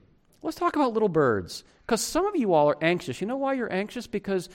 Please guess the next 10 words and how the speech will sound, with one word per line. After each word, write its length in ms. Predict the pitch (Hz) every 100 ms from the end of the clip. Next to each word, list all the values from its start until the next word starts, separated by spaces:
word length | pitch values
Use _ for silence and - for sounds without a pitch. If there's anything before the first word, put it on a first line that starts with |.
| - _
Jesus 300 | 175 185 175
says, 300 | - 196 175
"'Cause 200 | - 196
you 140 | 269
want 300 | 320 269 214
security." 760 | - - - 196 170 123 101 92 - _ _ _ _ _ _ _ _ _ _
You 180 | 151 285
want 240 | 294 294
security. 720 | - 226 - 208 170 117 92 -
You're 180 | 202